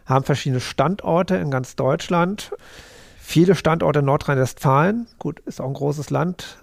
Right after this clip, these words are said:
also großes Bundesland, aber da ist wirklich die Häufung da extrem. Im Süden sind wir relativ dünn aufgestellt, aber jeder hat die Möglichkeit, auch einfach bei sich mal einfach anzufragen. Also ich habe gerade mit einem gesprochen,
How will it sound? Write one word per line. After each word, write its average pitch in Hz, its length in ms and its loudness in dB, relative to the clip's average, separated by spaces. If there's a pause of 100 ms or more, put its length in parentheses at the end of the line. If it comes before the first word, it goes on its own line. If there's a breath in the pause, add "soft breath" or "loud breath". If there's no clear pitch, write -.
also 139 240 -6
großes 135 360 -8
Bundesland, 165 600 -2
aber 131 260 -2
da 135 480 2
ist - 500 -10
wirklich - 340 -8
die 135 160 -2
Häufung 185 640 0 (220)
da 180 460 0 (100)
extrem. 180 720 -4
Im 139 240 -4
Süden 160 320 -2
sind 147 160 -4
wir 139 160 -2
relativ 127 360 -4 (140)
dünn 180 160 2
aufgestellt, 196 840 -2 (400)
aber 143 680 4
jeder 156 260 2
hat 151 160 -2
die 151 60 -2
Möglichkeit, 147 840 -4
auch - 380 -4 (280)
einfach 139 280 -8 (320)
bei 127 160 -2
sich 135 240 -2
mal 143 160 0
einfach 131 260 -4
anzufragen. 160 600 -2
Also 123 120 -2
ich 117 100 -6
habe 143 160 -4
gerade 135 200 -4
mit 160 80 -4
einem 139 140 -4
gesprochen, 151 400 -4